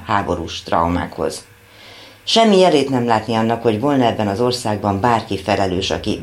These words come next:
belenézett volna az idézett naptárba. Aki kiszámolta volna, hogy mekkora teherrel üldögélnek most,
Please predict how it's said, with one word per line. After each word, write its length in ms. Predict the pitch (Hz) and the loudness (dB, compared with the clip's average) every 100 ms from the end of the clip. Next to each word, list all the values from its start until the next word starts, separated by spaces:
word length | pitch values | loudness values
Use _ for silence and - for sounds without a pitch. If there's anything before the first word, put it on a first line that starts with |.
| 107 | -2
belenézett 560 | 123 104 95 92 78 | 0 2 0 -2 -4
volna 340 | - 98 95 95 | -4 -4 -4 -4
az 120 | 95 | -4
idézett 500 | 104 78 80 82 - | -4 -4 -2 -4 -4
naptárba. 640 | 95 95 - 85 87 - - - - - - - - - - | -4 -4 -4 -4 -4 -6 -10 -20 -20 -20 -20 -20 -20 -18 -6
Aki 240 | - 170 175 | -2 0 2
kiszámolta 680 | 214 - 156 131 123 113 | 2 2 4 4 2 2
volna, 240 | 120 156 143 | 2 2 2
hogy 240 | 117 117 | 2 2
mekkora 440 | 147 151 - 110 | 0 0 0 0
teherrel 520 | 104 135 117 98 98 98 | 2 0 2 2 0 2
üldögélnek 640 | 117 107 104 104 101 101 | 2 2 2 2 0 0
most, 260 | 123 127 | 0 -2